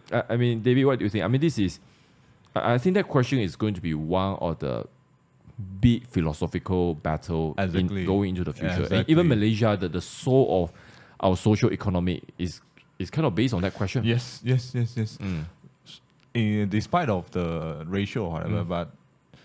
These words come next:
Speaker 2: this question, just now you said, uh, in spite of giving the fish or
Speaker 1: Mm.
Speaker 2: teach them how to fish, uh,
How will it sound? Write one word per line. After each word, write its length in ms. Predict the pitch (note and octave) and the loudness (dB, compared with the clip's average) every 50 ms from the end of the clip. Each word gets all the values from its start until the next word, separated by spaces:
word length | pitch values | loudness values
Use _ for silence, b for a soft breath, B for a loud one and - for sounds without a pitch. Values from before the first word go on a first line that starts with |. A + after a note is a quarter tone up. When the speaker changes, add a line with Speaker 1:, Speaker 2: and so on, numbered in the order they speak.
| b b b | b b b
Speaker 2:
this 280 | - C#3+ D3 - - - - - | -2 -2 -2 -2 -6 -16 -14 -8
question, 320 | - A#2 G2 - A2 G2+ | -6 -6 -4 -4 -4 -4
just 160 | G2+ A#2 B2 | -4 -4 -2
now 100 | - C3 | -2 -2
you 120 | G#2+ F2 E2 | -2 -2 -4
said, 280 | - - F#2+ F#2 F2 - - D#3+ B2 | -4 -4 -4 -4 -4 -6 -12 -16 -14
uh, 400 | - - - F2 E2+ E2 E2 E2 - - - _ _ - | -12 -6 -4 -4 -4 -4 -4 -6 -8 -10 -16 _ _ -10
in 120 | - G2 F2+ | -8 -8 -6
spite 240 | - - A#2+ G#2+ G2 | -4 -4 -4 -2 -2
of 200 | F#2+ E2 E2+ E2 | -4 -4 -6 -6
giving 280 | - G2+ G#2 G#2 A2+ G2+ | -6 -4 -4 -2 -2 -4
the 80 | F2 D#2+ | -4 -6
fish 260 | - G2+ F#2 F2+ G2 | -6 -6 -6 -4 -4
or 140 | E2 D#2 F#2 | -6 -6 -4
Speaker 1:
Mm. 140 | A2 G2+ | -6 -6
Speaker 2:
teach 160 | F#2+ A#2 G#2+ - | -4 -4 -4 -4
them 180 | G#2+ F#2+ F2+ | -4 -6 -6
how 180 | D#2+ F#2 G#2+ - | -6 -4 -4 -4
to 100 | - E2+ | -4 -4
fish, 240 | - - E2+ D#2+ | -6 -6 -8 -8
uh, 40 | - | -8